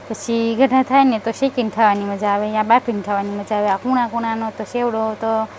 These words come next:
અમે તે બહુ ખાવી છે, આવો બનાવી બનાવીને તો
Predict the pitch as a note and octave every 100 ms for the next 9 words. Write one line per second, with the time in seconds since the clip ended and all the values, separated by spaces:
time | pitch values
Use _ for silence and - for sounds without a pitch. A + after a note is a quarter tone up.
0 | - - - - A#3 A#3+ A#3+ A#3 A#3 A3
1 | A3 G#3 B3+ C4 A#3+ - A#3 A3+ - B3
2 | D4+ - - A3 G#3 A3 A3+ A3 G#3+ A3+
3 | A3+ A#3 A#3 A3